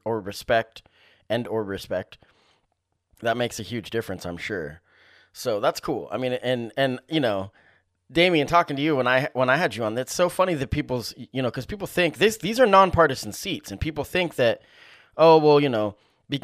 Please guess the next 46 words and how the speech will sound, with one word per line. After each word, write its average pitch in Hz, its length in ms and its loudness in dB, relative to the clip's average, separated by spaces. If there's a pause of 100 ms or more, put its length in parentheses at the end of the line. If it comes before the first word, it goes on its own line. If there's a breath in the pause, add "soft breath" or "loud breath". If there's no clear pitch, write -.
(100)
and, 165 320 4
and, 156 380 0
and 143 220 0
probably 156 240 2
the 139 80 -6
same 143 180 -2
for 139 100 -8
you 135 80 -6
too, 175 180 -6
Corey. 120 200 -4
It's 117 120 -8
like, 127 120 -4
"Oh, 160 140 6
because 170 420 2
you're 170 140 4
this, 117 500 4
that 135 160 4
means 143 220 0
that 135 140 -4
you 123 120 -6
think 113 300 -6
this." 107 280 -6
And 139 120 -6
that 175 140 -4
couldn't 185 200 -4
be 160 120 -6
farther 156 300 2
from 147 180 -6
the 131 60 -6
truth, - 400 -10
you 117 80 -8
know? 123 180 0
I 160 40 0
mean, 147 160 0
it's - 160 -8
like, 135 200 0 (840 soft breath)
there's 247 260 2
a 226 60 6
lot 175 280 2
of 127 320 2
gay 190 200 0
people 139 320 -6
too 208 200 -4
that 139 140 2
are 123 100 0
conservative, 139 800 -4